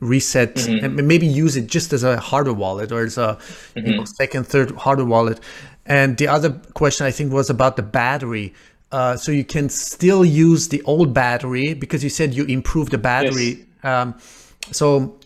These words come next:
Speaker 1: uh, because it's, you know, it was st-, still the same specifications, the st-, the same
Speaker 2: Yes.
Speaker 1: parameters. Um, I, I, you know, I just kept it. I kept the, the, the charger, or whatever you call it, the re-, rechargeable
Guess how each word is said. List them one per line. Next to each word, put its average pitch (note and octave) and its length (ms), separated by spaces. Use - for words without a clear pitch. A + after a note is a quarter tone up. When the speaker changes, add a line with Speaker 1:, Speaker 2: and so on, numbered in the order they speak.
Speaker 1:
uh, D3 60
because C#3 320
it's, - 260
you D3+ 160
know, C3 140
it C3+ 60
was B2+ 500
st-, - 320
still C#3 300
the B2+ 100
same C#3 500
specifications, A#2+ 1000
the B2+ 100
st-, C3+ 340
the B2 140
same C3 280
Speaker 2:
Yes. - 60
Speaker 1:
parameters. A#2+ 680
Um, A#2+ 560
I, B2+ 160
I, C3+ 580
you C#3 140
know, A2+ 80
I B2 160
just - 180
kept C#3 300
it. B2 100
I A#2+ 100
kept - 280
the, A2+ 200
the, A2+ 220
the A#2 140
charger, C#3 480
or B2 40
whatever B2 260
you A#2+ 40
call B2 220
it, B2 80
the A#2 160
re-, B2+ 480
rechargeable A#2+ 720